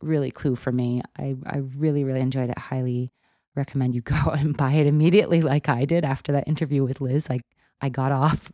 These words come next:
the <laughs> interview and went to Amazon and, and bought it. So this was a really, really excellent book. And other books that I'm not gonna be able to say exactly, uh,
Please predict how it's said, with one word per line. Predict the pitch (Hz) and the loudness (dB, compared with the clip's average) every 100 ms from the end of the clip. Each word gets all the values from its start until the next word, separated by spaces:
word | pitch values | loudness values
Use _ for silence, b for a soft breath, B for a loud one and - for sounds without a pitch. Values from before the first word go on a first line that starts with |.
| _ | _
the | - - | -4 0
<laughs> | |
interview | 147 165 139 170 143 | 2 0 2 2 2
and | 147 135 | 0 0
went | 139 165 | -2 -2
to | - | 0
Amazon | 147 135 123 123 | 0 0 -2 -2
and, | 123 - | -4 -6
and | 131 | -4
bought | 131 117 151 | -2 0 0
it. | - _ b b b b b - | -2 _ b b b b b -6
So | 175 | -2
this | 170 170 | 0 2
was | 175 151 - _ _ 175 | 0 -2 -6 _ _ -4
a | |
really, | 143 143 143 135 | -2 0 2 2
really | 135 135 - - | 2 0 -2 -6
excellent | - - 120 117 - | -10 -6 -6 -6 -6
book. | 107 - - b b b b - | -8 -8 -18 b b b b 0
And | 160 151 151 - | 2 2 2 2
other | 269 330 | 4 4
books | 277 311 - - - | 4 2 0 -10 -2
that | 156 160 - - _ - | 0 0 -6 -14 _ 0
I'm | 202 | 2
not | 285 | 4
gonna | 285 202 | 4 4
be | 202 | 6
able | 180 156 | 6 4
to | 147 | 2
say | - 190 | 4 4
exactly, | - 135 135 131 170 247 - 139 147 - | 4 0 0 4 4 2 0 2 2 2
uh, | 160 139 | 0 0